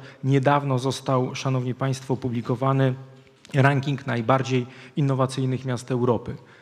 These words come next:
Z przykrością musimy wszyscy to przyznać, że w tym rankingu nie ma żadnego polskiego miasta. To pokazuje, że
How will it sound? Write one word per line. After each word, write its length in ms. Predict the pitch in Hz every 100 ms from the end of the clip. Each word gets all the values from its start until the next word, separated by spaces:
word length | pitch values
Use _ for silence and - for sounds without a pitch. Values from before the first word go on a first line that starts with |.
| - -
Z 80 | -
przykrością 560 | - 135 156 - 147
musimy 480 | 135 127 - 139 135 135
wszyscy 580 | - 165 139 - 117 120 - - _
to 100 | 131
przyznać, 500 | - 127 117 131 135
że 200 | 120 123
w 60 | 123
tym 180 | 127
rankingu 440 | 123 123 131 135 127
nie 140 | 131
ma 220 | 127 123 123 -
żadnego 480 | 123 127 123 135 131
polskiego 480 | 131 120 - 120 117
miasta. 460 | 104 95 - 139 - - - -
To 100 | 143
pokazuje, 560 | 135 135 131 156 160 139
że 240 | 143